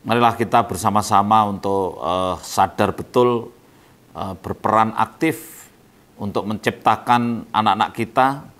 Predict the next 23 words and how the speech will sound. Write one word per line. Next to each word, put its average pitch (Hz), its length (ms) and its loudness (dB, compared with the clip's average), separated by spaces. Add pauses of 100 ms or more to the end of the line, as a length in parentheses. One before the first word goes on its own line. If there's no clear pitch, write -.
(140)
sebagai 98 480 -4
generasi 104 560 -2
yang 98 80 -6
berkualitas, - 880 -2 (880)
karena 101 240 0
kita 98 320 -2
akan 98 160 -4
menyongsong 107 880 -2 (320)
generasi 101 560 -2
emas 113 480 -4
dan 95 240 -8
juga 104 240 -4
Indonesia 98 480 -4
emas 117 400 -2 (240)
di 98 80 -8
tahun 95 640 0
dua 101 160 -2
ribu 92 640 -6
empat 90 320 -4
puluh 87 320 -8
lima. 80 240 -10 (1120)
Cegah - 320 -2
stunting 113 720 -2